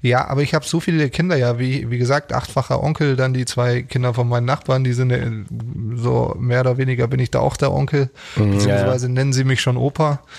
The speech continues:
Speaker 2: <laughs> Nennen die
Speaker 1: Ähm,
Speaker 2: dich dann Opa Machine Gun?
Speaker 1: und ich hab genügend Kinder um mich rum, mir reicht's eigentlich auch schon.
Speaker 2: Ja. Also,
Speaker 1: So, fertig.
Speaker 2: wie gesagt, dann raus aus dem Zölibat und <laughs> unternimm doch mal wieder eine kleine Spritztour mit dem kleinen
Speaker 1: Ah, ja.
Speaker 2: Mike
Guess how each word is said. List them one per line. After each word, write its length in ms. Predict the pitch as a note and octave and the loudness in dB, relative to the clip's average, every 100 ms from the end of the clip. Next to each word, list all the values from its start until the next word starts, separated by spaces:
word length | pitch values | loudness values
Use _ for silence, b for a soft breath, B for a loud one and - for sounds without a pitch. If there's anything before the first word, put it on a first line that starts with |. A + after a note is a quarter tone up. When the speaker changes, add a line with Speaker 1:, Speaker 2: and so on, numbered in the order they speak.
| B | B
Speaker 2:
<laughs> 280 | B B - | B B 0
Nennen 360 | C#3 C#3 A2 | 2 2 2
die 80 | - | 2
Speaker 1:
Ähm, 60 | C3+ | 0
Speaker 2:
dich 160 | - | 0
dann 140 | - - | -2 0
Opa 280 | A#2+ - | -2 0
Machine 440 | G2 F#2+ - C#3 C3 | 0 -2 -2 -2 0
Gun? 200 | C#2+ C3+ | 0 2
Speaker 1:
und 460 | C3 B2+ A#2+ - - | 2 2 0 -4 -6
ich 160 | B2 | -2
hab 140 | D#3+ - | -2 0
genügend 340 | D3+ D3+ D3 | 0 0 0
Kinder 240 | C#3+ D3 | 0 0
um 120 | C#3 C3 | 0 0
mich 180 | - | 0
rum, 140 | C3+ C#3+ | 0 0
mir 180 | B2 A2 | 0 -2
reicht's 260 | C3 - | -4 -2
eigentlich 340 | C3+ B2+ A#2 A#2 | -2 0 0 0
auch 120 | A#2 | -2
schon. 340 | - B2 A#2 - _ _ _ _ _ - | -2 -2 -4 -8 _ _ _ _ _ 0
Speaker 2:
Ja. 220 | F#2+ F#2+ - _ B B B B B B - | 2 0 -6 _ B B B B B B 0
Also, 200 | A2+ A#2+ | 2 2
Speaker 1:
So, 200 | G#2 F2 - - | 0 -2 -10 -8
fertig. 220 | C#3 G#2+ | 0 2
Speaker 2:
wie 20 | |
gesagt, 580 | A2 F2+ F#2+ G#2 - - - _ | 2 2 0 -2 -8 -20 -20 _
dann 340 | - F#2 F#2+ F#2 - _ b b - | 0 2 0 -2 -10 _ b b -4
raus 420 | D#2 E2+ C3 - | 0 2 2 0
aus 200 | - G#2+ | -2 -2
dem 160 | - G2 | 0 -2
Zölibat 880 | - G2+ F#2+ D#2+ D#2 G2 A2 - - _ - | 0 0 0 0 0 0 -4 -10 -20 _ -2
und 380 | G2 F#2+ G2 - - | 0 2 -2 -8 -12
<laughs> 160 | - - | -12 -4
unternimm 400 | G#2 G#2+ G2 G#2+ | 0 0 2 0
doch 140 | G2 | 0
mal 220 | G2 F#2 F#2 | 0 0 0
wieder 200 | F2 - | -2 0
eine 160 | E2+ | -2
kleine 300 | E2 - D#2+ | -2 -2 -2
Spritztour 840 | D#2 - - - - - - D2+ D2+ | -4 -4 -4 -4 -8 -8 -4 -4 -2
mit 180 | D#2+ - | -6 -4
dem 120 | D#2 | -6
kleinen 240 | - E2+ D2+ | -2 -2 0
Speaker 1:
Ah, 140 | C#2+ | 0
ja. 120 | D#2 | 0
Speaker 2:
Mike 280 | D2+ - | 0 -2